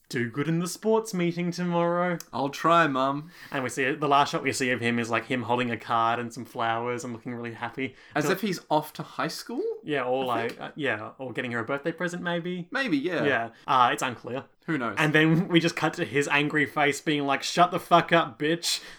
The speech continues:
Speaker 1: Shut the
Speaker 2: Yes.
Speaker 1: hell up. You're so damn annoying, you bitch."
Speaker 2: And then,
Speaker 1: Yeah.
Speaker 2: bam! <laughs>
Speaker 1: JoJo's Bizarre Adventure.
Speaker 2: We
Speaker 1: Uh,
Speaker 2: see JoJo's Bizarre Adventure, like, four times
Speaker 1: Yeah.
Speaker 2: in this
Speaker 1: Hang
Speaker 2: episode.
Speaker 1: on, what, what show are we watching?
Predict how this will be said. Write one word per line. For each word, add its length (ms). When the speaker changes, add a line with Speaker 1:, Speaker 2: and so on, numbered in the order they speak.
Speaker 1:
Shut 160
the 80
Speaker 2:
Yes. 80
Speaker 1:
hell 160
up. 260
You're 100
so 180
damn 240
annoying, 420
you 140
bitch." 480
Speaker 2:
And 120
then, 240
Speaker 1:
Yeah. 180
Speaker 2:
bam! 320
<laughs> 120
Speaker 1:
JoJo's 500
Bizarre 480
Adventure. 720
Speaker 2:
We 140
Speaker 1:
Uh, 40
Speaker 2:
see 600
JoJo's 420
Bizarre 220
Adventure, 300
like, 260
four 480
times 440
Speaker 1:
Yeah. 240
Speaker 2:
in 80
this 120
Speaker 1:
Hang 100
Speaker 2:
episode. 340
Speaker 1:
on, 80
what, 160
what 140
show 120
are 20
we 80
watching? 320